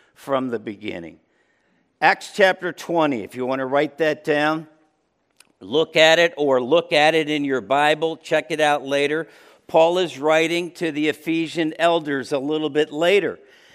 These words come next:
And we read this, uh, Acts chapter twenty, verse six, "But we sailed from Philippi, and five days later joined the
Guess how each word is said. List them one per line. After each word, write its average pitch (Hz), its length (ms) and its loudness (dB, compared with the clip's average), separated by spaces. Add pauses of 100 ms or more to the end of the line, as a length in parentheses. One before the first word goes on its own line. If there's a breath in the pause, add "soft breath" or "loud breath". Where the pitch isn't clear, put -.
(200 soft breath)
And 139 160 -2
we 151 160 0
read 165 400 -2
this, 143 360 0 (300 soft breath)
uh, 143 300 4 (140)
Acts 170 380 0
chapter 175 360 -2
twenty, 170 380 -2
verse 156 360 -2
six, 175 440 -8
"But 147 280 0
we 175 240 -2
sailed 190 600 -2
from 190 220 -4
Philippi, 143 920 0 (280 loud breath)
and 135 200 -2
five 175 480 2
days 185 400 0
later 156 420 0
joined 160 500 -4
the 175 200 -4